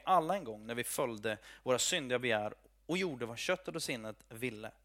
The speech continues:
Av naturen var vi vredens barn, vi liksom de andra." Jag tänkte att nästa punkt skulle handla om en ofri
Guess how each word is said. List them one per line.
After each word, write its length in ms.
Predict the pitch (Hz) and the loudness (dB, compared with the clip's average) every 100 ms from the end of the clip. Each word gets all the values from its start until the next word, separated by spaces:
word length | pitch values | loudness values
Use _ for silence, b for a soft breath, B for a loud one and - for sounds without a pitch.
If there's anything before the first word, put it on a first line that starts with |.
| _ - | _ -2
Av 120 | 127 | 0
naturen 500 | 123 165 175 185 175 | 2 4 4 4 2
var 120 | 131 | 0
vi 120 | 123 | 0
vredens 480 | 120 151 123 120 - | 0 2 2 -2 -2
barn, 280 | 127 117 107 B B B | -2 -2 -6 B B B
vi 440 | 135 139 165 131 104 B | -2 0 0 -2 -6 B
liksom 560 | 135 135 - - 110 107 | 4 4 4 -2 -2 -4
de 140 | 123 | 2
andra." 500 | 165 202 185 117 98 B B B B | 6 6 4 0 0 B B B B
Jag 120 | 147 | 6
tänkte 320 | 185 156 139 | 6 6 6
att 100 | 131 | 6
nästa 280 | 156 - 147 | 4 2 0
punkt 340 | - 127 117 | 0 -4 -4
skulle 180 | - 131 | -2 2
handla 280 | 139 120 110 | 2 2 0
om 200 | 113 113 | -2 2
en 160 | 143 160 | 2 2
ofri 800 | - 254 151 - 240 285 143 98 | 2 0 0 0 0 2 0 -2